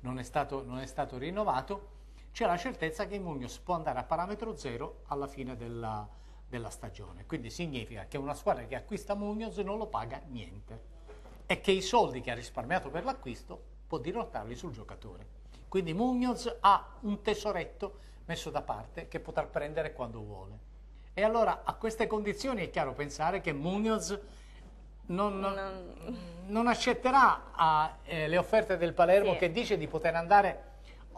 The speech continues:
Speaker 1: eh, eh, fino a un certo
Speaker 2: Ah.
Speaker 1: punto. Continuiamo il discorso di Munoz.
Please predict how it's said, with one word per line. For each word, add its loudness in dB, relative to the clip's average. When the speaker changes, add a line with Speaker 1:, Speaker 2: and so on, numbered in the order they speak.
Speaker 1:
eh, -2
eh, 2
fino 2
a 4
un 2
certo 4
Speaker 2:
Ah. 2
Speaker 1:
punto. -4
Continuiamo 2
il 0
discorso -2
di -4
Munoz. -8